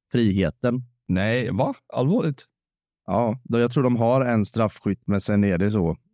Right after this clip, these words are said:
Speaker 1: Ja,
Speaker 2: Oj.
Speaker 1: om någon är astaggad och ber om den så kör, typ. Och Julle,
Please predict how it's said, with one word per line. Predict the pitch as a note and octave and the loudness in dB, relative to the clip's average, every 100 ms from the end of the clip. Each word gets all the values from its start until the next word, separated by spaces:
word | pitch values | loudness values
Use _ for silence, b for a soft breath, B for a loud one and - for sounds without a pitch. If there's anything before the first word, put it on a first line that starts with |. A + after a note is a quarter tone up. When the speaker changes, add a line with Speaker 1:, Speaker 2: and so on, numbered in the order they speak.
| _ _ _ _ - | _ _ _ _ -6
Speaker 1:
Ja, | - G#2+ E2+ | 0 2 0
Speaker 2:
Oj. | - - | -2 -4
Speaker 1:
om | G#2 G2+ | 0 2
någon | G2 A2+ | 4 4
är | A2 A2+ | 2 0
astaggad | - G2+ F#2+ F#2+ | 0 0 2 0
och | |
ber | F#2 F#2 | 2 2
om | A2+ F#2 | 2 2
den | E2 | 0
så | F#2+ | -4
kör, | - F2+ D2+ - _ _ _ - | -2 -2 -4 -10 _ _ _ -8
typ. | E2 - _ _ _ _ _ _ _ _ _ _ _ - | -6 -6 _ _ _ _ _ _ _ _ _ _ _ -2
Och | C3+ | 2
Julle, | D#3+ C#3+ C3 D3+ - C3+ | 4 4 2 2 0 -4